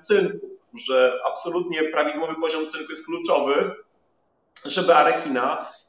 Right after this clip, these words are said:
mogła zatrzymywać replikację wirusa, więc myślę, że zdroworozsądkowe podejście, pomimo że widziałem, że w mediach eksperci się wypowiadali, że bez sensu ten cynk, ale jeżeli mówimy o arechinie, że ona ma działać,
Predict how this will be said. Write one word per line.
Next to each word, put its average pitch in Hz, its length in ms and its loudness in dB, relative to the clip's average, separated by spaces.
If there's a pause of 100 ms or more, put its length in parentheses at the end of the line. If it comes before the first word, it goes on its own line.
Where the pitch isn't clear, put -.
mogła 165 300 8
zatrzymywać 165 500 2
replikację 151 560 -2
wirusa, 180 560 2
więc 139 440 -4
myślę, 156 480 0
że 139 380 2 (320)
zdroworozsądkowe 156 840 0
podejście, 143 680 0
pomimo 165 340 -2
że 160 180 -2
widziałem, 156 320 0
że 135 100 -2
w 127 80 -6
mediach 147 440 0 (180)
eksperci 156 480 -2
się 143 100 -6
wypowiadali, 139 500 -2
że 135 140 -2
bez 139 160 -4
sensu 156 280 0
ten 127 200 -4
cynk, 127 320 -6 (440)
ale 147 160 2
jeżeli 160 280 0
mówimy 165 240 0
o 156 40 4
arechinie, 156 480 0
że 143 120 -2
ona 147 140 0
ma 143 140 2
działać, 139 440 6